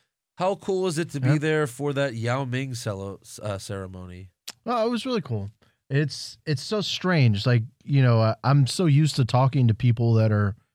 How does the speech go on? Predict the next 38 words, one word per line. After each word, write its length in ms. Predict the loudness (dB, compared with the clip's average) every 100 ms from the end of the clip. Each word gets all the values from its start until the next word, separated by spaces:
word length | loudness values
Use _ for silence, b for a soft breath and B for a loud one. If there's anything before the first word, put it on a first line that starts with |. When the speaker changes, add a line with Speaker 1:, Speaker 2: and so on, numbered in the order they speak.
| _ _ _ _ _ _ -18 -4
Speaker 2:
that 180 | 2 4
are, 160 | 2 0
you 140 | 2 4
know, 240 | 4 2 2
giants, 680 | 4 4 4 0 -2 -10 -4
right? 360 | 2 4 2 -2 _ b b b
Are 180 | 2 4
very 440 | 4 4 4 4 2
tall 240 | 2 2
Speaker 1:
Yeah. 80 | 4
Speaker 2:
people, 400 | 4 4 2 2
but 180 | 4 4 2 _
Yao 220 | 2 4
Ming 400 | 6 6 8 6 6
just, 380 | 2 0 -6 -10 -20 _ _ _ _ _ -2
it's, 480 | 0 0 -2 -12 -6
it's 200 | -4 0
incredible 560 | 2 2 2 2 2 0
to 80 | -2
see 240 | 0 0
someone 320 | 2 2 4
that 160 | 2 2
tall. 340 | 0 -2 -4 -12 _ -2
It's 160 | -2 0
insane. 400 | 0 0 -2 -4 b b -4
I 140 | 0
me-, 160 | 0 0 B B B
I 120 | -2 -2
wonder 300 | 0 0 0
who 160 | 0
is, 180 | -2 -2
okay, 180 | -2 2
I'm 160 | 2 2
looking 200 | 2 2
it 80 |
up 160 | 2 2
right 180 | 2 2
now. 300 | 2 0